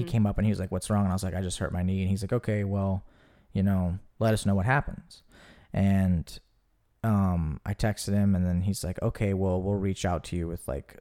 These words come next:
Speaker 2: some details about your scholarship." Um, and then they sent me a letter saying, like, it got revoked and
Speaker 1: So,
Speaker 2: stuff.
Speaker 1: so what is that like? Like, you open a letter and it's just telling you that your whole future is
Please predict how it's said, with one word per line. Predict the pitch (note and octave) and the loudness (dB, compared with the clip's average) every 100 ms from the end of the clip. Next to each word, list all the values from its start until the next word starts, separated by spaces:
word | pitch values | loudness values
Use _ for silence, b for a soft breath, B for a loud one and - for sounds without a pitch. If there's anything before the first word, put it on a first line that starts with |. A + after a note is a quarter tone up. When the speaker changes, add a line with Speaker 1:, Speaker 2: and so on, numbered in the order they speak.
| _ | _
Speaker 2:
some | - G#2+ F#2 | -4 0 0
details | F#2 F2 E2 E2+ | 0 -4 -4 -4
about | - - - | -6 -10 -8
your | |
scholarship." | - - F#2+ D#2 - - - - - - | -6 -2 -2 -2 -4 -8 -6 -8 -8 -6
Um, | F#2+ E2 D2 D2+ - | -4 -4 -4 -8 -6
and | G2+ F2+ | -4 -2
then | F2 E2 | -2 -4
they | F2+ | -4
sent | - - | -6 -6
me | C2+ | -6
a | |
letter | C#2+ C#2 C#2+ | -6 -8 -8
saying, | - C2+ C2+ | -8 -8 -8
like, | - - - - - | -10 -14 -20 -20 -12
it | F#2+ | -6
got | D#2+ - | -6 -6
revoked | G#2 - C2 - | -8 -6 -6 -8
and | - | -4
Speaker 1:
So, | - D4+ | 6 6
Speaker 2:
stuff. | - | 8
Speaker 1:
so | - D4+ | 10 10
what | B3 C#4 | 10 10
is | G#4 G4+ | 10 8
that | D4 C4 - | 4 4 2
like? | G3+ F#3+ G#3+ C4+ F#3 - | 0 4 6 6 4 2
Like, | F#3 A3+ | 2 4
you | G#3 | 6
open | G3+ G#3 - | 6 12 12
a | A3+ | 12
letter | F#3 E3 G#3+ F3+ | 8 4 6 6
and | D#3+ | 4
it's | E3+ - | 2 -4
just | F3+ | -6
telling | - F3+ F#3+ | 0 4 4
you | F#3 F3+ | 4 4
that | E3+ | 2
your | G#3 E3+ | 2 2
whole | E3+ G3 F3 | 6 8 8
future | - F#3 F#3+ - D#3 C#3 - | 8 8 4 4 2 2 2
is | D#3+ D#3+ D3 | 4 4 2